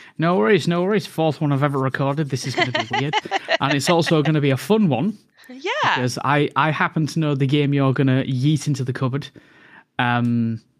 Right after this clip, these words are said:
Speaker 2: <laughs>
Speaker 1: which is, which is what an-, another part of the beginning I should have said. Um, people come on and they, they drop kick, boot, and or yeet their selected game into the
Speaker 2: Mm-hmm.
Speaker 1: cupboard, which is,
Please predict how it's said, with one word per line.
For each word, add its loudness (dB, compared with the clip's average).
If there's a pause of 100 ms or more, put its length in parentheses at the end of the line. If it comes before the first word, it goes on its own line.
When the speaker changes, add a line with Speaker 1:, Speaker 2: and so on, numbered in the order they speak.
Speaker 2:
<laughs> -2
Speaker 1:
which 0
is, 0
which 0
is 2
what 2 (220)
an-, 0
another 2
part 2
of -2
the 4
beginning 0
I -4
should -4
have -6
said. -4
Um, -4
people -2
come -4
on -2
and -2
they, 2 (320)
they 2
drop 0
kick, 0
boot, 2
and 2
or 2
yeet 0 (500)
their 4
selected 2
game -2
into 0
the -4
Speaker 2:
Mm-hmm. -4
Speaker 1:
cupboard, -2
which -4
is, -2